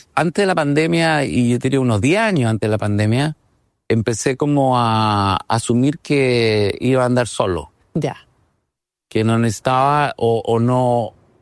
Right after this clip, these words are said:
Speaker 1: o yo no era sujeto de, de interés para grupos.
Speaker 2: Ya.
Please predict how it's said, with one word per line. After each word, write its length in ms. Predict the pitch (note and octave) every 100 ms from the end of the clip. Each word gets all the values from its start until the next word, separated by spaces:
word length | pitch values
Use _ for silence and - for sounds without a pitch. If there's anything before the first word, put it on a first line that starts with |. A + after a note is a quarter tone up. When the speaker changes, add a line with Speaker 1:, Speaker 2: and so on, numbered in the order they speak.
| _ _
Speaker 1:
o 160 | A#2+ A#2
yo 180 | A#2 B2+
no 120 | B2+
era 380 | C3 C3 B2+ A#2+
sujeto 640 | - G#2+ B2+ A#2+ B2+ A#2+
de, 520 | A2 G2+ F#2+ F2+ E2 - - -
de 120 | A2
interés 440 | A2 A#2 A#2+ B2+ -
para 320 | A#2+ A2+ G#2+
grupos. 680 | A2+ C3+ G2+ D2 - - - _ -
Speaker 2:
Ya. 400 | C#3+ B2+ B2